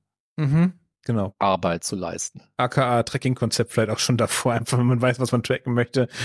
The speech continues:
Speaker 2: Ja.
Speaker 1: dann weiß man auch, was man da empfangen möchte.
Speaker 2: Das macht zumindest einfacher.
Speaker 1: Ja.
Speaker 2: <clears throat>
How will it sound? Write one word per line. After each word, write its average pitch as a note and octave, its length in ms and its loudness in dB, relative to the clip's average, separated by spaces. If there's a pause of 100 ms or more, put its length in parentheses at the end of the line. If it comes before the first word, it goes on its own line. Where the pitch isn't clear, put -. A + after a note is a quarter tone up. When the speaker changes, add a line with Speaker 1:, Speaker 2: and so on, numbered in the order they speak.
Speaker 2:
Ja. G#2 80 -6
Speaker 1:
dann A2+ 140 0
weiß A#2+ 160 2
man A#2+ 100 2
auch, A#2 160 0
was A2+ 140 0
man A2 160 2
da G#2+ 320 2
empfangen A#2 420 -2
möchte. G2 520 -4
Speaker 2:
Das - 100 -20
macht G#2 160 -2
zumindest A2+ 420 0
einfacher. - 680 -8 (300)
Speaker 1:
Ja. - 180 -2 (1300)
Speaker 2:
<clears throat> D#3 580 0